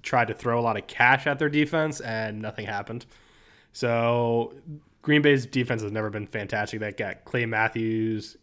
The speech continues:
and <laughs> Ha Ha Clinton Dix and, like, a few other guys that can be playmakers, just nobody that's fantastic, though. Pass rush isn't great. Uh, but, you know,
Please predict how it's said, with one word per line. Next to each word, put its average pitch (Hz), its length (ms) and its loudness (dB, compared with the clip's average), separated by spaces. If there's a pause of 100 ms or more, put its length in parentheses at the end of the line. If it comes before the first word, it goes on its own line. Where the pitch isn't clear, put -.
(100)
and 104 220 -4
<laughs> - 40 -12
Ha 110 100 0
Ha 107 100 -2
Clinton 110 320 -10
Dix - 440 -8 (580)
and, 104 720 -8
like, 117 180 -6
a - 40 -14
few 127 200 -2
other 113 120 -2
guys 120 240 0
that 117 100 -4
can 110 140 -6
be 131 220 -2
playmakers, 151 720 2
just - 260 -6 (200)
nobody 120 260 -2
that's 98 180 -8
fantastic, 110 640 -4
though. 120 300 -2 (540)
Pass 117 340 2
rush 113 160 -4
isn't 110 220 -6
great. 107 320 -6 (640)
Uh, 123 280 6
but, 131 460 2
you 151 120 4
know, 143 360 6